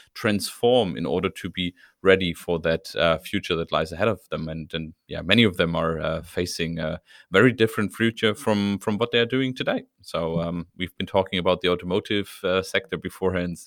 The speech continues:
big changes there, manufacturing in Germany, big changes, right? Uh, the finance sector is being changed a lot. Uh, so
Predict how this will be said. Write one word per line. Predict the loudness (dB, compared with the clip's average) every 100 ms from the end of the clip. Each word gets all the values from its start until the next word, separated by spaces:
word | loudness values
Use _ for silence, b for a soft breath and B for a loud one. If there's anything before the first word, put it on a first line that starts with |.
| _ _
big | -2 0
changes | 2 2 0 -6
there, | 0 2 4 4 B B B -2
manufacturing | 0 2 2 0 -2 0 0 0
in | -2
Germany, | -2 -2 -2 -6
big | 0 0 0
changes, | -2 0 0 -2 -4 -4 -6
right? | -4 -4 B B B B
Uh, | -6 -4
the | -4 -6
finance | 0 2 2 -2 -2
sector | -4 -4 -4 -2
is | -4 -6
being | -8 -8
changed | -8 -6 -2 -2 -4 -8
a |
lot. | -4 -2 -2 -6 -6
Uh, | 0 0
so | 0 0 0